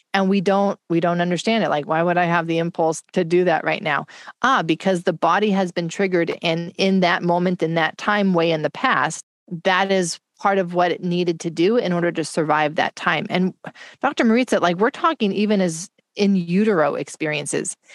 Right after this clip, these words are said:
Even just today, I saw one of my members who's in, taking the twenty-one day journey. So she's been doing all of this somatic work and the parts work, and then started to look at her biology to increase her capacity. And as we are looking at her past,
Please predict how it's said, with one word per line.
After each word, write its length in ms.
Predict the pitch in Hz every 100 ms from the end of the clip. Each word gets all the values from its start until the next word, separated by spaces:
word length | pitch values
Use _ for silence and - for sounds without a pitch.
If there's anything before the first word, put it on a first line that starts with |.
| - -
Even 240 | 226 262
just 200 | 233 -
today, 260 | 190 226 190
I 140 | 147
saw 220 | - 185
one 200 | 185 190
of 120 | 190 180
my 320 | 170 170 170 - _ -
members 440 | 202 202 196 180
who's 160 | 175 165
in, 300 | 165 165 -
taking 260 | 254 269
the 80 | 240
twenty-one 300 | - 226 214
day 120 | 202
journey. 240 | 185 185 190
So 140 | -
she's 240 | 139 147 156
been 280 | 175 190
doing 240 | 165 247 277
all 180 | 233 226
of 80 |
this 160 | 185 160
somatic 600 | - 151 190 220 220 202
work 320 | 208 202 196
and 120 | -
the 60 | -
parts 380 | - 208 196 -
work, 200 | 196 170
and 120 | 165
then 160 | 175 180
started 420 | - 185 196 190
to 60 |
look 180 | 190 180
at 100 | 185
her 120 | - 160
biology 540 | 151 175 196 190 180
to 80 | 160 -
increase 460 | 202 202 - 185 -
her 200 | 175 - -
capacity. 800 | 208 - 208 233 - 165 151 - - - - _ _ _ -
And 680 | 214 214 208 202 202 202 190 _ -
as 220 | 196 185
we 120 | 196
are 60 | 185
looking 400 | 185 214 247 226
at 140 | 190
her 120 | 185
past, 560 | 170 - 269 208 -